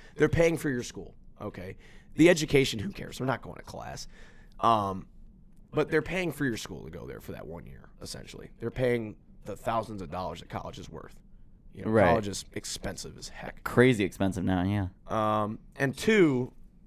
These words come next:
Speaker 1: um, what was my argument I was gonna make? W-, well, you're, okay, you're gonna, like, give the money to the football player, but what about the person that's going there to play lacrosse?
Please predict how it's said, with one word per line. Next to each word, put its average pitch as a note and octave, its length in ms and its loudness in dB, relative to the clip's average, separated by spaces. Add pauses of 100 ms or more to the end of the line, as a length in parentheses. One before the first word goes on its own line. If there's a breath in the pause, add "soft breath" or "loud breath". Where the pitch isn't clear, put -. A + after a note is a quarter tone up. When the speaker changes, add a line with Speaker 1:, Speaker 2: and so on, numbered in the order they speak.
(240)
Speaker 1:
um, G#2 680 2
what C3 100 -12
was B2+ 80 -10
my E2+ 140 -14
argument D2+ 360 -18
I - 40 -18
was - 80 -20
gonna C2 200 -18
make? - 200 -20 (680 soft breath)
W-, - 220 -10
well, F3 300 2 (180)
you're, G3 260 2
okay, D#3+ 280 6
you're C#3 180 2
gonna, F3 220 6
like, D3 240 6
give D3 200 4
the D3 80 4
money C3+ 280 6
to A#2+ 80 2
the G#2 80 -4
football B2+ 420 4
player, B2 300 2
but A#2+ 120 0
what D3+ 140 4
about C#3 340 6
the B2+ 60 -6
person C3 400 -2
that's A#2 240 -6
going A#2+ 300 0
there A#2 140 2
to A2 60 -2
play G#2+ 540 -2
lacrosse? A#2 640 -4